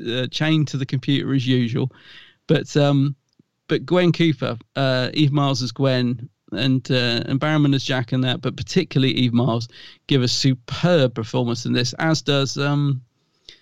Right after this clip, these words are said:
Ruth Jones, uh, who, you know, we sort of know from Little Britain and Gavin and Stacey. She's often playing the comedy roles, but she gives a very nice performance in this,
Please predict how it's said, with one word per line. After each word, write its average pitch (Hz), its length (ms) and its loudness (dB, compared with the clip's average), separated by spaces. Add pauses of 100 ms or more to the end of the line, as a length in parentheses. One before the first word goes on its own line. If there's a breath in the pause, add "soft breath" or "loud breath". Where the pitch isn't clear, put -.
(200 soft breath)
Ruth 147 220 4
Jones, 160 500 2 (340)
uh, 131 220 2
who, 131 120 2
you 139 320 2
know, 120 140 0
we 143 140 4 (280)
sort - 200 -4
of 123 60 4
know 127 180 4
from 123 200 0
Little 123 180 2
Britain 123 360 0
and 117 300 -2 (500 soft breath)
Gavin 127 280 2
and 117 100 0
Stacey. 127 520 -2
She's 120 180 -4
often 127 240 -2
playing 123 220 0
the 113 80 -4
comedy 139 320 4
roles, 113 280 -2
but - 140 -8
she - 140 -2
gives 143 200 0
a 143 80 4
very 151 360 2
nice 120 280 0
performance 123 560 -6
in 117 80 -4
this, 120 220 -2